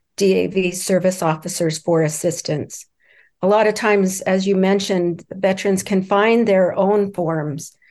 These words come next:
but are they thorough? Are they complete? Do they connect that back to their service? So there's a lot of things that an individual veteran can miss by doing their own claim,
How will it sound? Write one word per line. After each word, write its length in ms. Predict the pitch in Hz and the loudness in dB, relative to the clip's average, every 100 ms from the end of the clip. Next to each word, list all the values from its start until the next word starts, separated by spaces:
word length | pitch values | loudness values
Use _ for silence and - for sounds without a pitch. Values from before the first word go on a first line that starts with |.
| _ _ | _ _
but 220 | - 214 - | 0 2 2
are 200 | 185 202 | 0 2
they 180 | 214 202 | 2 0
thorough? 480 | 202 220 202 175 | 0 2 4 2
Are 220 | 175 202 202 | 2 0 2
they 160 | 208 | 2
complete? 800 | 202 208 196 - 214 196 - - | 0 -4 -6 -2 0 0 -2 -4
Do 160 | 208 202 | -2 0
they 400 | 202 202 202 196 - | 2 2 2 -2 -8
connect 400 | - 214 220 220 | 0 2 0 0
that 260 | 214 196 | 0 0
back 300 | - 196 196 - | 0 0 -2 -4
to 140 | 208 | -2
their 180 | 190 185 | 0 0
service? 600 | 190 202 185 175 165 - - - - | -2 0 0 -2 -6 -10 -20 -20 -6
So 160 | - 247 | 0 4
there's 240 | 262 269 | 4 4
a 60 | 226 | 2
lot 280 | 233 240 | 2 2
of 160 | 247 240 | 2 0
things 280 | 240 226 214 | 0 0 0
that 120 | 202 | 0
an 140 | 202 | 2
individual 560 | 196 196 196 196 190 185 | 2 0 -2 -2 -2 -2
veteran 480 | 180 185 - 185 175 | 0 -2 -2 -2 -2
can 320 | - 180 175 | 0 0 2
miss 360 | 170 160 - - | 0 -2 -4 -14
by 280 | - 160 | -6 -4
doing 260 | 160 170 160 | -2 -2 0
their 160 | 151 147 | -2 -4
own 160 | 143 | -6
claim, 480 | 139 - 98 - 156 | -10 -10 -8 -10 -14